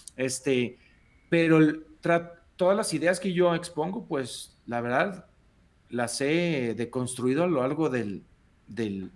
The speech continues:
de, de todos estos años y de la forma en la que pienso hoy es completamente opuesta a como pensaba cuando creía que si te vestías de verde los jueves eras gay.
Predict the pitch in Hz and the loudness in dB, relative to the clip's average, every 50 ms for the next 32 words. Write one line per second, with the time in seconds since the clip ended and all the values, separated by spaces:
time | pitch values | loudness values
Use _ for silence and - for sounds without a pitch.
0 | - - 113 107 - - - 113 120 123 123 - - 147 147 156 156 165 160 165 | -8 -6 -6 -6 -6 -8 -2 0 0 0 0 0 0 2 2 4 2 2 0 -2
1 | 156 139 - - 151 - 233 196 160 123 107 - 120 120 117 117 113 110 104 - | -2 -2 0 0 0 2 2 0 0 -2 0 0 2 2 4 4 4 2 2 -2
2 | - - - - _ _ - 123 131 127 123 135 156 156 180 190 180 - 139 135 | -6 -16 -20 -20 _ _ 0 2 2 2 2 2 4 4 4 4 4 4 2 2
3 | - 143 147 151 - 160 147 143 160 185 190 180 - - - 135 120 110 - - | 2 2 0 2 2 2 4 4 4 4 2 0 -6 -6 -6 -6 -6 -6 -6 -6
4 | 139 143 135 - 180 151 147 - - 139 127 - 131 131 - - 151 - 127 120 | -4 -4 -2 -2 -4 -4 -4 -4 -6 -6 -4 -4 -4 -4 -2 -4 -4 -4 -4 -6
5 | 110 - - 113 107 107 - - 131 127 123 120 110 104 104 - - _ _ - | -6 -6 -6 -6 -6 -4 -2 0 2 2 4 2 2 0 -4 -8 -14 _ _ -20
6 | - _ - 117 113 113 113 113 117 113 110 113 120 120 - 127 120 110 107 104 | -20 _ -4 0 0 0 0 0 0 2 2 2 2 2 2 2 2 2 2 0
7 | - 110 98 - - 104 104 104 104 - 117 110 104 117 110 107 104 104 104 113 | 0 -2 -2 -2 -4 -4 -2 -2 -2 -2 -2 0 2 2 2 2 0 0 0 0
8 | 113 107 110 117 107 104 - - 117 110 104 104 98 - 107 104 104 117 165 185 | 0 0 -2 -2 -2 -2 -2 -2 -2 -2 -2 -2 -4 -4 -4 -4 -2 -2 -2 -2
9 | 165 - | -4 -6